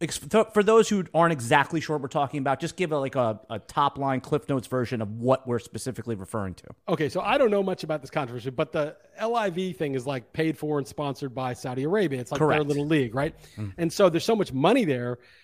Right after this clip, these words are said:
Speaker 2: that a lot of the golfers were like, "Oh, I'm gonna play on this tour." And of course, that's, like, an existential threat to the P G A.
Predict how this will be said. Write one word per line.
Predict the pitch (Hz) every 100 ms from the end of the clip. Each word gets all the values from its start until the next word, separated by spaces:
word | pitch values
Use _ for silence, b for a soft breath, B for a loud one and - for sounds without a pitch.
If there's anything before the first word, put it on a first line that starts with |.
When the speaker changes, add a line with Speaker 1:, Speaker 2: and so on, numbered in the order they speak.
| b -
Speaker 2:
that | 165
a |
lot | 156 175
of | 185
the | 156
golfers | 147 143 165 143
were |
like, | 160 202
"Oh, | 226
I'm | 151
gonna | 151
play | 143 165 151
on | 151
this | 226 -
tour." | 147 117 92 - 170
And | 151 147 139 127 b -
of | 151
course, | 202 180 -
that's, | 170 147 -
like, | 165 131
an | 135
existential | 151 147 156 156 - 139
threat | 139 131
to | -
the | 131
P | 143 135
G | 190
A. | 208 160